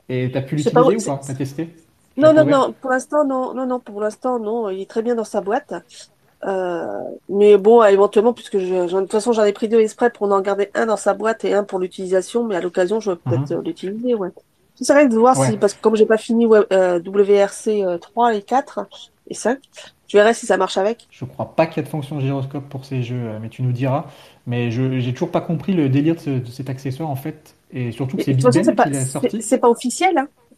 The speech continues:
Speaker 2: Il est pas officiel,
Speaker 1: Non, non,
Speaker 2: hein.
Speaker 1: c'est pas officiel, mais, et c'est Big Ben, non, qui a, qui l'a sorti ? Sur la
Speaker 2: Oui,
Speaker 1: boîte, c'est marqué
Speaker 2: oui,
Speaker 1: Big
Speaker 2: oui.
Speaker 1: Ben.
Speaker 2: De toute façon, d'a-, d'ailleurs, d'ailleurs, pour la Vita, c'est, je crois que c'est le seul qui a sorti des trucs, hein.
Speaker 1: Ouais, euh, au-, de manière, euh, euh,
Speaker 2: Ah ouais,
Speaker 1: propre,
Speaker 2: alors,
Speaker 1: on va dire,
Speaker 2: donc,
Speaker 1: mais
Speaker 2: euh,
Speaker 1: c'était,
Speaker 2: les,
Speaker 1: euh,
Speaker 2: les trucs qui sont pas officiels, les restes, j'ai re-, j'ai regardé de,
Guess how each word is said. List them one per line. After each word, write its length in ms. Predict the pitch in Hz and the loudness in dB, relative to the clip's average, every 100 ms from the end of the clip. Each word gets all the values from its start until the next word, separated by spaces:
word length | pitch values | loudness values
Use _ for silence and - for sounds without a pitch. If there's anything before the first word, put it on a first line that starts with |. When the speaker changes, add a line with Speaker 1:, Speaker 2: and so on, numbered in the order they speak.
| - | -2
Speaker 2:
Il 100 | 233 | 0
est 60 | |
pas 100 | 220 | 4
officiel, 380 | 202 - - 349 | 2 0 -4 0
Speaker 1:
Non, 40 | |
non, 60 | - | 0
Speaker 2:
hein. 40 | |
Speaker 1:
c'est 80 | 147 | 0
pas 120 | 135 | 0
officiel, 380 | 139 139 165 226 | -2 -2 -2 -2
mais, 80 | 160 | 0
et 120 | 151 | -2
c'est 180 | 135 143 | -2 0
Big 180 | 131 156 | -2 -2
Ben, 180 | 233 220 | -2 -2
non, 120 | 185 | -4
qui 100 | 147 | -6
a, 40 | |
qui 200 | 131 - | -8 -6
l'a 100 | 139 | -6
sorti ? 360 | 131 135 214 226 | -6 -8 -8 -10
Sur 140 | - | -4
la 60 | 139 | 4
Speaker 2:
Oui, 100 | 143 | 4
Speaker 1:
boîte, 80 | - | 4
c'est 60 | |
marqué 220 | 139 - - | -2 -6 0
Speaker 2:
oui, 60 | |
Speaker 1:
Big 80 | 277 | 2
Speaker 2:
oui. 60 | 180 | 2
Speaker 1:
Ben. 60 | |
Speaker 2:
De 40 | 233 | 4
toute 60 | |
façon, 220 | 254 320 302 | 4 4 4
d'a-, 140 | 254 | 2
d'ailleurs, 260 | 208 240 254 | 6 4 6
d'ailleurs, 320 | 214 247 302 - | 4 4 4 2
pour 160 | 262 | 4
la 80 | 247 | 4
Vita, 360 | 226 - 285 311 | 2 -4 0 0
c'est, 220 | - 240 | 0 -8
je 60 | - | -6
crois 120 | 277 | -8
que 60 | |
c'est 100 | - | -2
le 40 | 233 | -4
seul 240 | - 269 | -2 -8
qui 160 | - 220 | -4 -2
a 200 | 208 208 | -2 -4
sorti 280 | - 214 214 | -8 -10 -6
des 100 | 214 | -6
trucs, 280 | - 208 | -6 -10
hein. 80 | 196 - | -12 -12
Speaker 1:
Ouais, 220 | 139 127 117 113 | 0 0 0 -6
euh, 60 | |
au-, 120 | 131 127 | -6 -8
de 220 | - 123 | -8 -6
manière, 340 | 123 131 135 127 | -4 -2 -2 -2
euh, 20 | |
euh, 540 | 127 120 120 117 113 113 - _ _ _ _ - | -4 -6 -8 -10 -10 -14 -16 _ _ _ _ -4
Speaker 2:
Ah 160 | 233 | 0
ouais, 80 | 214 | 2
Speaker 1:
propre, 160 | 156 - | 0 0
Speaker 2:
alors, 120 | 202 | -2
Speaker 1:
on 20 | |
va 100 | 127 | -2
dire, 140 | 131 | 0
Speaker 2:
donc, 80 | 127 | 2
Speaker 1:
mais 60 | 277 | 4
Speaker 2:
euh, 80 | 226 | 4
Speaker 1:
c'était, 120 | 226 | 4
Speaker 2:
les, 120 | 226 | 2
Speaker 1:
euh, 40 | 220 | 2
Speaker 2:
les 100 | 240 | 0
trucs 180 | - 294 | -2 0
qui 80 | |
sont 140 | 277 277 | 0 0
pas 160 | 262 | 2
officiels, 480 | 247 - 254 - 302 | 2 0 -6 2 4
les 100 | 269 | 6
restes, 400 | 226 254 - 247 | 6 4 0 -2
j'ai 140 | 214 220 | 0 0
re-, 140 | 214 | -2
j'ai 160 | 214 220 | -4 -4
regardé 320 | 214 220 254 | -2 -2 -2
de, 180 | 247 208 | 0 -2